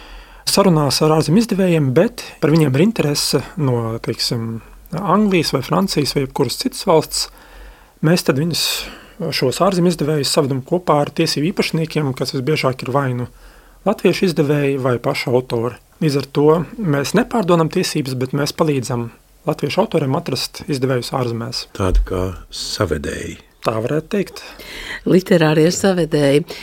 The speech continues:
Speaker 3: Bet, eh, Vili, tas nozīmē, ka jūs diezgan perfekti zināt, ko var pārdot literatūrā un ko nevar.
Speaker 2: Jeb citiem vārdiem sakot, par ko ir interese un par ko ne tik ļoti.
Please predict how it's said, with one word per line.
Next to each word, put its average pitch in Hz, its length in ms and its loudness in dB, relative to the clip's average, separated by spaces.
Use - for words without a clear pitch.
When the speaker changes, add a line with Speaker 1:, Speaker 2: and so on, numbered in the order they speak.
Speaker 3:
Bet, 190 240 4
eh, 170 240 6
Vili, 196 240 6
tas 185 240 -2
nozīmē, 196 500 4
ka 185 100 -2
jūs 196 200 4
diezgan 196 400 4
perfekti 170 560 0
zināt, 175 480 4
ko 202 280 6
var 170 280 4
pārdot 233 800 4
literatūrā 185 920 2
un 170 100 2
ko 170 200 4
nevar. 151 440 2
Speaker 2:
Jeb 107 140 -8
citiem 98 320 -8
vārdiem 95 240 -8
sakot, 87 320 -6
par 90 180 -2
ko 92 160 -2
ir 98 220 4
interese 131 580 2
un 110 140 -2
par 104 140 0
ko 110 240 2
ne 110 100 2
tik 107 160 -2
ļoti. 85 380 0